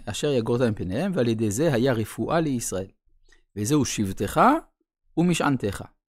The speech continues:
שעל ידי השבט זוכים למשענת שהוא דברי תורה. מה זה הד-, השבט? השבט שאתה ראית שהופעלה במצרים.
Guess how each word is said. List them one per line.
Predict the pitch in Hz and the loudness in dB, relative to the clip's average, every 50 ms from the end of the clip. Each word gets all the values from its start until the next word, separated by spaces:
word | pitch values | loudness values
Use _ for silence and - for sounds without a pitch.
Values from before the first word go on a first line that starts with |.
| _ _ _ _ _ _ _ _ | _ _ _ _ _ _ _ _
שעל | - - 120 120 123 | -4 0 2 2 4
ידי | 123 127 135 165 196 | 4 4 4 4 4
השבט | 156 104 - - - 104 98 101 139 202 277 - - - _ _ _ _ _ _ _ | 4 4 2 0 0 0 2 2 2 0 0 -2 -8 -18 _ _ _ _ _ _ _
זוכים | 85 95 127 120 - - 220 262 254 | 0 2 2 4 4 4 4 4 4
למשענת | 196 151 151 139 - - - 185 196 226 220 214 | 4 2 2 0 -2 -2 -2 -2 0 0 -2 -2
שהוא | - 147 139 | -2 -2 -2
דברי | 131 127 120 127 123 | -2 0 0 -2 -2
תורה. | - 123 104 87 80 78 - _ _ _ - - - - - | 0 -2 -2 -2 -6 -10 -16 _ _ _ -20 -20 -16 -6 -2
מה | 123 131 | -2 2
זה | 143 156 131 | 2 4 2
הד-, | 110 101 101 107 113 110 - | 2 2 0 0 0 0 0
השבט? | - - - - - 98 101 143 185 - | -2 -6 -6 -4 -4 -2 0 -2 -2 -2
השבט | - - - - 180 175 165 165 160 | -6 -10 -4 -2 -2 0 0 -2 -2
שאתה | - - 123 - 135 127 | -4 -6 -4 -4 -2 -2
ראית | 120 113 131 147 - 147 147 151 | -2 -2 -2 -4 -4 -4 -4 -4
שהופעלה | - - 147 135 120 - - - 123 139 139 | -4 -6 -8 -8 -8 -8 -6 -4 -4 -2 -4
במצרים. | 143 147 151 156 - - 202 233 240 170 117 92 | -4 -4 -6 -8 -4 0 2 4 4 4 2 0